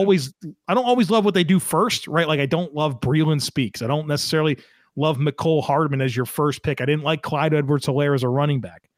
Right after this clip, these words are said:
Nick Bolton, eh. But they really do a good job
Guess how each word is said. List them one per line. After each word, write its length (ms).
Nick 220
Bolton, 480
eh. 340
But 140
they 160
really 460
do 240
a 40
good 300
job 580